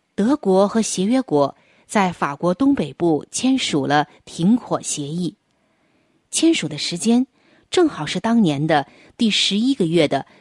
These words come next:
第十一天早上的十一点钟。而在这历史性的时刻，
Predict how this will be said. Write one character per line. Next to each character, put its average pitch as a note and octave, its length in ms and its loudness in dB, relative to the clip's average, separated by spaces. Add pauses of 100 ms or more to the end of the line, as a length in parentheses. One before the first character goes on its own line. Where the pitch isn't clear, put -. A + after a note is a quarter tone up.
第 F#3 120 -2
十 - 240 -4
一 E3 140 -6
天 G#3 360 0 (400)
早 D3 300 -8
上 G#3+ 360 0
的 C#3+ 200 -2 (180)
十 - 240 -4
一 G#3+ 140 0
点 C3+ 240 -8
钟。 D#3 240 -4 (1600)
而 F3+ 300 2
在 A3 160 -2
这 A3 140 2
历 C#4 160 4
史 - 160 -2
性 G3+ 220 2
的 D#3+ 80 0
时 - 180 -4
刻， - 300 -8